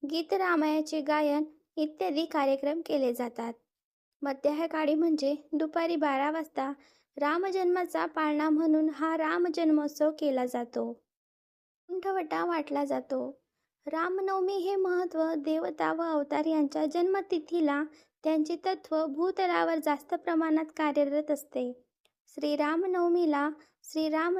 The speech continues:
तत्त्व नेहमीपेक्षा एक हजार पटीने कार्यरत असते.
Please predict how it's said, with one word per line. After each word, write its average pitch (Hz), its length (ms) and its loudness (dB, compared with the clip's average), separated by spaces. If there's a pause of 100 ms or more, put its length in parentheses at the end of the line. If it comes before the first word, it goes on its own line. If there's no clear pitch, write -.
(120)
तत्त्व 320 300 -2
नेहमीपेक्षा 320 840 0 (340)
एक 339 280 0
हजार 392 240 4
पटीने 359 520 0
कार्यरत 285 580 0
असते. 247 520 -8